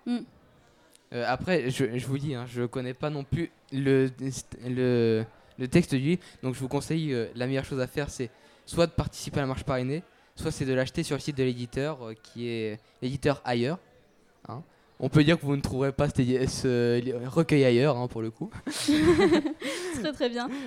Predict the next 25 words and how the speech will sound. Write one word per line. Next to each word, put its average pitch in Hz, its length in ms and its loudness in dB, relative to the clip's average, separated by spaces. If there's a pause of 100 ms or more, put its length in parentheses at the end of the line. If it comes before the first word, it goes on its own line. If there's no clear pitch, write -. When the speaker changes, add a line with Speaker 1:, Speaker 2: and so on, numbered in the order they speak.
Speaker 1:
Et, 254 220 6
Speaker 2:
euh, 240 140 8
voilà. 240 180 10
Speaker 1:
euh, 247 300 4
et 262 120 0
du 254 140 0
coup, 339 240 2
euh, 247 760 2 (500)
euh, 214 100 4
il 233 120 0
coûte - 180 -4
combien 254 320 4
et 311 100 4
l'argent 220 420 0
va 226 200 2
où 247 120 2
après ? 311 260 -2 (540)
Speaker 2:
Alors, 123 460 6
euh, 113 180 0
ben, 113 160 -4
déjà, 120 280 -2
l'argent 123 280 0
va 117 300 2
à 113 80 0
l'éditeur, - 380 -4